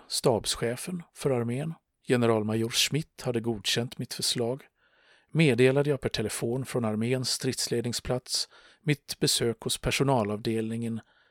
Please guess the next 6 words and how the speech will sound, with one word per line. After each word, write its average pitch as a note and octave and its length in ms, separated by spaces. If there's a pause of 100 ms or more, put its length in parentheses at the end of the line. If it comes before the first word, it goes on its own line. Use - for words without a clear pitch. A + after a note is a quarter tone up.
(320)
i C#3 120
Vinica A2+ 640 (260)
nästa A2+ 420
dag. A2 300 (1120)
Min C#3 160
expeditionschef, B2+ 1040